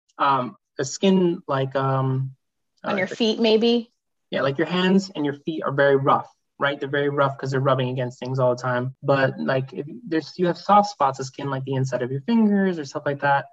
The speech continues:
Speaker 1: that aren't very rough 'cause they're not touching things. So a circumcised penis is constantly rubbing against clothes.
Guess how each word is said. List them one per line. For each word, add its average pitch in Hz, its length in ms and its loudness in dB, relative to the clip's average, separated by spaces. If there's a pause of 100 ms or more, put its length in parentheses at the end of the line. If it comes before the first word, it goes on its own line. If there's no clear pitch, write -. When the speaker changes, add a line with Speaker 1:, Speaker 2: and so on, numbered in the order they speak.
(260)
Speaker 1:
that 156 80 2
aren't 180 160 2
very 127 200 2
rough 120 260 -2
'cause 135 100 -10
they're 143 80 -6
not 147 140 -6
touching 131 260 -8
things. - 260 -12 (180)
So 151 580 0 (100)
a 139 60 -8
circumcised 156 580 -2
penis 147 240 -2
is 135 80 -10
constantly 147 460 -2
rubbing 143 180 0
against 131 300 -4
clothes. 185 500 -4